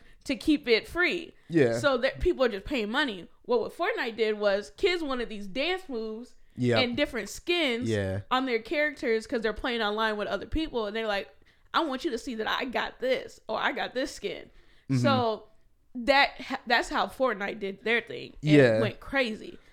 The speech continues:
Speaker 1: With Among Us, which Among Us has been out for a long time.
Speaker 2: It's been out for a minute,
Speaker 1: Like,
Speaker 2: yeah.
Speaker 1: it's been a game.
Speaker 2: Yeah.
Speaker 1: It just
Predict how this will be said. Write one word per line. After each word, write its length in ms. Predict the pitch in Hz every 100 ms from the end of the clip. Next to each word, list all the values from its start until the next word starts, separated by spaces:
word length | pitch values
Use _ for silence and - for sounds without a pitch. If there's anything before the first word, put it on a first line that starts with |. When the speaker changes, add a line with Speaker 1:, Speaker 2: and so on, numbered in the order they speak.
| - - - - - - -
Speaker 1:
With 420 | 247 247 226 - -
Among 440 | 202 220 294 415 247
Us, 440 | 180 - - - - - -
which 220 | - 294 285
Among 340 | 269 330 415
Us 100 | 349
has 140 | 285 226
been 200 | 240 247
out 300 | 208 254 -
for 100 | 180
a 80 | 160
long 300 | 208 208 180
time. 300 | 247 160 - 131
Speaker 2:
It's 200 | 160 180
been 180 | 180
out 160 | 151 120
for 100 | 123
a 40 |
minute, 280 | 107 101 -
Speaker 1:
Like, 140 | 254 240
Speaker 2:
yeah. 40 |
Speaker 1:
it's 100 | 285
been 160 | 285 330
a 60 |
game. 380 | 226 240 247 208
Speaker 2:
Yeah. 140 | 120 226
Speaker 1:
It 80 | 262
just 180 | 226